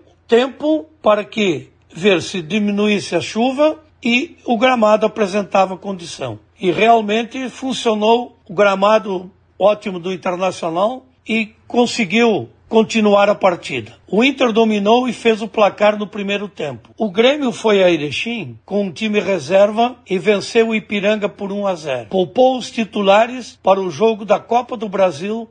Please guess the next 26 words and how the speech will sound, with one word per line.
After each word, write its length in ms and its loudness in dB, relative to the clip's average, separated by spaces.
nessa 360 0
quarta-feira 920 -2
em 120 -8
Boa 340 0
Vista, 580 -12
Roraima, 720 -2
contra 640 0
o 120 -4
São 300 0
Raimundo 720 -4
da 160 2
Série 440 -2
D. 280 -8
O 100 -2
detalhe 840 -2
na 100 2
Copa 380 0
do 140 -6
Brasil 600 0
de 100 -8
dois 320 0
mil 200 -6
e 80 -4
vinte 240 -8
e 40 -16
cinco 560 -6